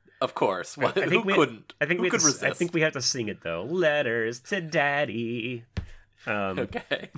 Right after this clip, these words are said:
Speaker 2: <laughs> uh, yeah, I'm gonna go first as the host. Uh, yeah, I, I really enjoy this movie.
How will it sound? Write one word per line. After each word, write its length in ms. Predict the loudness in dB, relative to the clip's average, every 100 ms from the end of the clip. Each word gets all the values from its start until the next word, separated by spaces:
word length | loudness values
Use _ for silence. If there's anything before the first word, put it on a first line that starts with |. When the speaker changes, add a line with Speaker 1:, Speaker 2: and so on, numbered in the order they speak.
| 2 4
Speaker 2:
<laughs> 1300 | 4 0 -4 -12 _ _ _ _ -20 -20 -18 0
uh, 220 | 4 6 6
yeah, 220 | 6 4
I'm 120 | 2 2
gonna 100 | 2
go 120 | -2
first 500 | 0 -2 -2 -6 -6
as 220 | -4 -4
the 80 | -4
host. 360 | -2 -2 -4 -2
Uh, 140 | 0 0
yeah, 360 | 2 2 2 0
I, 160 | 0
I 140 | 2 0
really 680 | 0 -2 -2 -2 -4 -4 -6
enjoy 380 | -6 -2 -2 -2
this 160 | -4
movie. 420 | -2 -2 -4 -6